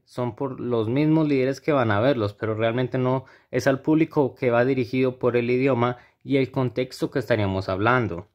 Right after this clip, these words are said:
Aquí sigue habiendo los mismos resultados, y es que el Founder Token no lo pueden hacer percibir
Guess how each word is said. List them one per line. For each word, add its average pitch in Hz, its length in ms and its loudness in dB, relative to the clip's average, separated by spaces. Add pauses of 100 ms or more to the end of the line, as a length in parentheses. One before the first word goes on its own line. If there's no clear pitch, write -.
(260)
Aquí 120 220 -2
sigue 147 260 0
habiendo 143 340 2
los 127 140 4
mismos 135 300 0
resultados, 107 580 0
y 98 60 -6
es 95 80 -10
que - 80 -6
el 117 60 -4
Founder 123 300 -2
Token 139 380 -4 (220)
no 143 100 2
lo 143 240 0
pueden 147 300 0
hacer 127 240 -2
percibir 135 520 -2